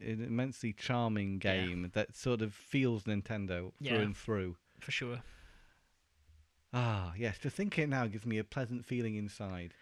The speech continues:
Speaker 1: And, uh, of course, in this version, things have, can be sped up a little bit. You can get through the game a lot quicker,
Speaker 2: Yes.
Speaker 1: uh, due to things like the, the quick sale,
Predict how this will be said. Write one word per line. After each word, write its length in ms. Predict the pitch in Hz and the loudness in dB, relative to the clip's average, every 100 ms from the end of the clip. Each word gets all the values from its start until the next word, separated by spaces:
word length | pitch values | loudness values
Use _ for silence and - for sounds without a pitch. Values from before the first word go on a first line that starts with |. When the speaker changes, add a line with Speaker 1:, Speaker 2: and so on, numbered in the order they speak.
| - - - - - | -20 -20 -20 -14 0
Speaker 1:
And, 440 | 120 123 123 123 - | 2 4 2 0 0
uh, 380 | 123 123 123 123 - _ _ - | 2 4 4 2 -4 _ _ -12
of 120 | 123 | 0
course, 260 | 202 185 160 | 2 4 2
in 60 | |
this 180 | 156 - | 0 0
version, 640 | 135 120 - 110 98 92 - _ - | 0 0 0 -4 -4 -4 -10 _ -2
things 220 | 131 104 | 0 0
have, 120 | 101 - - | -6 -12 -10
can 140 | 110 101 | -6 -6
be 80 | |
sped 300 | 101 - 104 | -6 -2 -2
up 120 | 98 - | -2 -6
a 40 | |
little 240 | 95 - | -8 -8
bit. 280 | 90 98 - - | -6 -6 -8 -10
You 80 | |
can 60 | 95 | -8
get 140 | 98 | -8
through 120 | 98 95 | -8 -6
the 60 | |
game 200 | 95 92 | -4 -4
a 60 | 92 | -4
lot 120 | 90 - | -8 -8
quicker, 460 | - 120 - 90 - _ - | -4 -4 -6 -10 -12 _ -8
Speaker 2:
Yes. 140 | 95 | -4
Speaker 1:
uh, 120 | 95 92 | -2 -2
due 100 | 107 | -6
to 80 | - | -6
things 240 | 101 92 95 | -10 -10 -12
like 140 | 98 _ | -20 _
the, 60 | 113 107 | -20 -20
the 60 | - - | -20 -12
quick 320 | - 185 - | -10 -8 -10
sale, 400 | - 85 - | -8 -6 -6